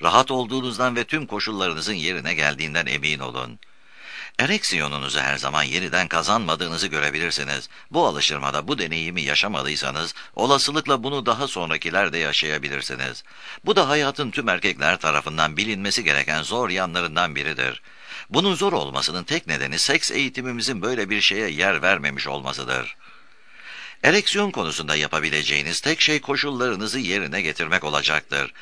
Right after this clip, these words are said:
Bazen koşullar yerine gelip her şey yerli yerinde göründüğü zaman bile yine de ereksiyona geçemeyebilir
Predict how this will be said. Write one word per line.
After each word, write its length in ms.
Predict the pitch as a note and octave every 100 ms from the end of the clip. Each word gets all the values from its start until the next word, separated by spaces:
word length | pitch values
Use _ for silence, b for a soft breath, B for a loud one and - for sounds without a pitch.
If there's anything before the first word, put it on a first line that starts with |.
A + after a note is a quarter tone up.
| B B
Bazen 380 | C#3 F#3+ C3+ F#2
koşullar 480 | E2 E2+ E2+ D#2 D2
yerine 400 | C2+ D2+ C#2 F2+
gelip 260 | D2 D2 F#2
her 140 | B2+
şey 240 | - B2+
yerli 300 | G2+ G#2 E2+
yerinde 360 | B2+ D2+ E2 F2+
göründüğü 480 | E2 F2+ D#2 G#2+ E2+
zaman 400 | F2+ F2 A2+ D#2+
bile 160 | D2+
yine 280 | F2 C#3 E3+
de 100 | C#3
ereksiyona 480 | A#2 A2+ G2+ G#2 F#2+
geçemeyebilir 800 | D#2 D2 D2 D#2+ E2+ F#2+ A2